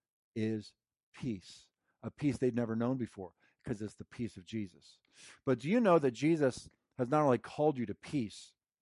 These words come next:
he's called you to something beyond that.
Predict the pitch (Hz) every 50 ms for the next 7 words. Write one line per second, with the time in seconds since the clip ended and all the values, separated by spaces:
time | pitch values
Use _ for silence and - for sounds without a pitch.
0 | _ _ _ _ _ _ _ _ _ _ _ 147 175 165 - 202 208 160 139 139
1 | 123 - - 147 139 131 117 127 110 107 101 - _ _ _ _ _ _ _ _
2 | _ _ - 113 107 110 123 127 127 107 92 87 80 82